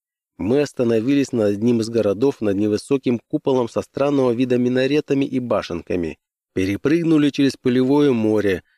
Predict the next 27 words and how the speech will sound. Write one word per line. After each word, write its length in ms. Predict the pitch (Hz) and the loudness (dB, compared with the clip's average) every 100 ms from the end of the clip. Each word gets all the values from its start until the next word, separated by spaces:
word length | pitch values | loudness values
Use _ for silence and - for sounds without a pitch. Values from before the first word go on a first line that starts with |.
| _ | _
по 100 | - | -6
которому 480 | 90 95 110 98 92 | -6 -2 0 2 0
сейчас 420 | - 92 - 131 | -4 -4 -2 -4
проходила 540 | - 104 107 101 113 101 | -4 -6 -4 -2 0 0
линия 460 | 95 131 127 120 | 0 2 2 2
смены 480 | 110 - 117 131 123 | 0 0 0 2 0
дня 260 | 101 113 117 | 0 0 2
и 100 | 120 | 2
ночи, 500 | 120 98 - 80 71 _ _ _ | 2 0 -2 -6 -8 _ _ _
и 100 | 92 | -8
устремились 720 | 90 - 82 95 139 143 120 | -8 -10 -6 -2 0 0 0
к 40 | |
другому 480 | 113 110 113 131 123 | 0 0 0 0 0
куполу, 600 | - - 120 101 90 85 - _ | -2 -2 0 0 0 -4 -10 _
еще 300 | 101 101 - | -6 -4 0
меньшего 500 | 151 147 123 - 95 | 2 2 0 -4 -2
размера. 580 | 95 92 95 95 85 80 - _ _ - | 0 0 -2 -2 -2 -6 -10 _ _ -6
Точка 380 | 104 - - | -4 -4 -6
обзора 520 | 80 82 90 123 120 110 | -6 -6 -2 0 0 0
резко 300 | 113 - 107 | -2 -2 -2
метнулась 540 | 104 - 117 104 - | -2 0 0 0 -2
вниз 260 | 110 131 - | 0 0 -2
к 120 | - | -6
поверхности 720 | 104 101 139 - 135 - - | -4 0 -2 -2 -4 -4 -6
из 160 | 120 - | -6 -6
сверкающего 680 | 110 101 - 113 107 113 | -6 -4 0 0 -2 -2
металла 580 | 110 101 - 143 143 143 | 0 0 0 0 2 0